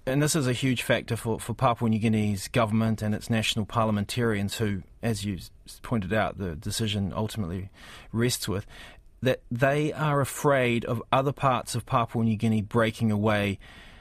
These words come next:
if Bougainville, uh, you know, separates as a result of this referendum. I mean, you've got other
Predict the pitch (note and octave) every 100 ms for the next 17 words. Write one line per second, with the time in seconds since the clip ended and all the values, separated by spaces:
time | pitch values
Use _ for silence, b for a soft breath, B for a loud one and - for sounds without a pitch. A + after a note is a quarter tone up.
0 | B A#2 - A#2 A2 G#2+ G2 G2 G2 F#2
1 | G#2 G2 - G#2 G2 F#2 - A2 G#2+ F#2+
2 | - G#2+ G#2 G#2+ G2 G#2+ G2 G2+ G2 -
3 | G#2 G2+ - A2 G#2 F2+ E2 - A2+ A2+
4 | A2+ G#2 - A2 - A#2 A2+ A2